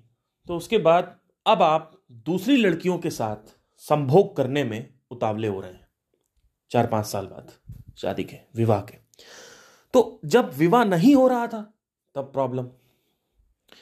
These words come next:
"हम इसके लिए मर जाएंगे, हम पगला जाएंगे, हमें तो करना है इससे, हम खून कर देंगे, हम खच्चर कर देंगे, हम ये कर देंगे।" और जब विवाह हो गया तब तुम किसी और के पीछे भाग रहे हो,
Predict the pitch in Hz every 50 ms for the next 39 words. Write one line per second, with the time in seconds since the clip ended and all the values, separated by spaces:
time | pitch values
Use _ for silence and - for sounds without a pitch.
0 | _ _ _ _ _ _ _ _ _ - - 190 196 170 175 - 202 185 180 170
1 | 160 185 185 151 156 160 160 156 160 165 156 156 170 165 160 156 - _ - 156
2 | 156 170 180 170 165 151 151 147 151 151 151 151 - 196 185 214 208 190 - -
3 | 165 165 165 196 196 185 175 175 175 170 170 - 185 175 151 160 175 180 165 147
4 | 127 - - 190 208 214 202 180 175 165 160 170 165 170 180 170 165 - - 180
5 | 170 - 208 185 185 190 175 160 165 175 175 180 185 170 156 156 180 180 180 180
6 | 170 165 180 180 180 180 175 - _ _ _ - _ _ _ _ _ _ _ _
7 | _ _ _ _ _ _ _ _ _ _ _ _ _ _ _ _ _ _ - -
8 | 190 170 214 202 160 143 165 170 233 240 208 143 165 247 269 240 277 254 185 123
9 | 90 - - _ _ _ _ _ _ _ _ _ _ _ _ _ _ _ _ _
10 | _ _ _ - 175 - - 175 147 123 117 117 - 120 107 107 135 160 160 208
11 | 208 208 196 - 208 170 175 175 - - 175 170